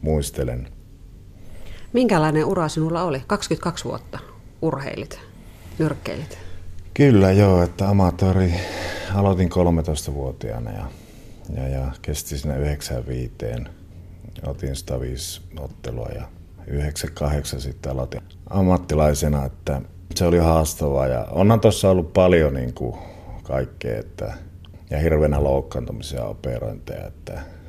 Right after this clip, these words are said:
Speaker 1: se tietenkin verottanut, mutta mulla on ollut aina se urheilija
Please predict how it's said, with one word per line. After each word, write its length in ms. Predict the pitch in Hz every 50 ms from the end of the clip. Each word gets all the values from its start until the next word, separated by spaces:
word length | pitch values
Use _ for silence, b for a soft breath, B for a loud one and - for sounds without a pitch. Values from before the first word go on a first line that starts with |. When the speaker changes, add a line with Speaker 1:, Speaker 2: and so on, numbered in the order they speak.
| B B B
Speaker 1:
se 180 | - - -
tietenkin 480 | - - 67 65 - 67 64 - - 62
verottanut, 540 | 69 67 62 62 - - - - - - -
mutta 360 | 117 120 - - - - -
mulla 280 | - 95 92 92 95 98
on 60 | 95
ollut 140 | 95 95 95
aina 260 | 95 92 85 80 76
se 160 | 76 78 71
urheilija 560 | 69 73 73 73 71 67 64 64 67 - -